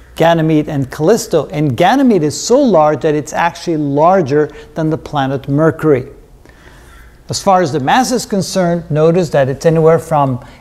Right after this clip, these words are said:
eight point nine three × ten to the twenty-second, or four point seven nine × ten to the twenty-second, all the way up to one point four eight × ten to the ten to the twenty-third. That's in kilograms,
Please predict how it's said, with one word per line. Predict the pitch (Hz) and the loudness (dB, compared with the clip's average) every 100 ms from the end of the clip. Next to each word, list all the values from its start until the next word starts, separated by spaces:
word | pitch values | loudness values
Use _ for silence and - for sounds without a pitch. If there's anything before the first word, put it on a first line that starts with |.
| - | -2
eight | 175 175 | -2 0
point | 170 165 | -2 0
nine | 151 160 165 | 2 2 0
three × | 135 170 165 143 139 | 0 0 2 0 0
ten | - 156 | -2 -2
to | 156 | 0
the | 139 | -4
twenty-second, | - 156 135 - 202 202 202 165 | -4 -4 -4 0 0 0 -4 -4
or | 127 | -6
four | - 165 151 | -2 -2 -2
point | 156 131 | -4 -4
seven | 160 131 135 | -2 -2 0
nine × | 147 147 147 139 | 0 0 -4 -4
ten | 160 143 | -4 -4
to | 143 | -6
the | |
twenty-second, | - 143 143 - 143 147 | -4 -4 -2 0 0 0
all | 147 147 | 0 0
the | 147 | 2
way | 151 | 2
up | 143 | 0
to | 143 | -2
one | 123 165 | 0 0
point | - 165 151 | 0 -4 -2
four | 175 156 | 0 2
eight × | 143 143 143 139 | 0 0 -4 -4
ten | - 147 | -6 -4
to | 135 | -4
the | 135 139 - - | -6 -10 -12 -4
ten | 160 139 | -2 -2
to | 135 | -4
the | |
twenty-third. | 143 - 135 131 - 233 180 - - - - | -8 -4 -4 -2 2 4 2 -2 -16 -20 -6
That's | 160 - | -6 -4
in | 147 131 | -4 -6
kilograms, | - 269 254 170 156 143 139 | 0 2 4 2 -2 -4 -8